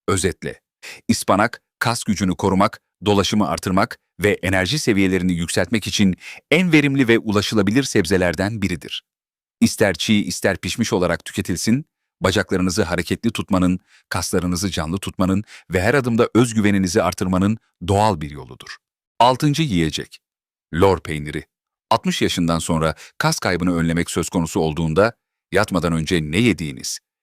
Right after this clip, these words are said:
gün içinde tükettikleriniz kadar önemli olabilir.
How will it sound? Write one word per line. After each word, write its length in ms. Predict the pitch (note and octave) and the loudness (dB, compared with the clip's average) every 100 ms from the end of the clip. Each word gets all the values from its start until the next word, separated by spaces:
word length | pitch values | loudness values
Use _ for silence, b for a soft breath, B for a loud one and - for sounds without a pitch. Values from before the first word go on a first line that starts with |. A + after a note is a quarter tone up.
| _ | _
gün 160 | - C3+ | 2 2
içinde 340 | A2+ G#2+ F#2 | 4 2 2
tükettikleriniz 760 | F2+ - F#2 - E2+ F2+ F#2+ A2+ | 0 -2 -4 -4 -4 0 0 -2
kadar 260 | F#2 E2 - | -2 -2 -2
önemli 340 | F2+ F2 E2+ F#2 | -4 -2 0 0
olabilir. 540 | D#2 D#2 D2 D2 - | 0 -4 -8 -12 -14